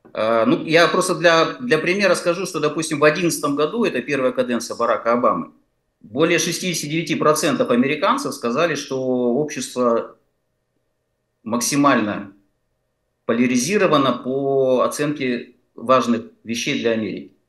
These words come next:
и по оценке ценностей, которые существуют для одной группы и для другой. Ну, левые и правые, республиканцы и демократы.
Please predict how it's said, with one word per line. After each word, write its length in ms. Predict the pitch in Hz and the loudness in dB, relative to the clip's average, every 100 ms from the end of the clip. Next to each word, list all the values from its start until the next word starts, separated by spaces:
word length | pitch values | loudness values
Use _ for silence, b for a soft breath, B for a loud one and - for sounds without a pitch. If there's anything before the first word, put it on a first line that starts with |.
| _ - | _ -12
и 100 | 120 | -8
по 180 | 123 120 | 0 0
оценке 360 | 117 135 120 | 2 -2 -4
ценностей, 500 | - 110 101 - - | -4 -4 -4 -8 -14
которые 300 | - 95 104 | -14 -10 -8
существуют 360 | 101 107 120 98 | -8 -10 -10 -4
для 140 | 104 | -2
одной 180 | 110 156 | 0 0
группы 360 | 127 120 113 101 | 0 -4 -4 -8
и 60 | |
для 120 | 101 | -6
другой. 440 | 101 104 98 85 - - | -8 -8 -10 -12 -12 -10
Ну, 100 | 127 | -4
левые 380 | 120 131 98 | -2 -2 -4
и 40 | 90 | -4
правые, 360 | 95 82 - - _ | -2 -2 -4 -16 _
республиканцы 680 | - - 98 107 113 110 98 | -20 -16 -10 -6 -4 -4 -6
и 60 | 90 | -10
демократы. 460 | 95 95 - 78 | -10 -12 -12 -16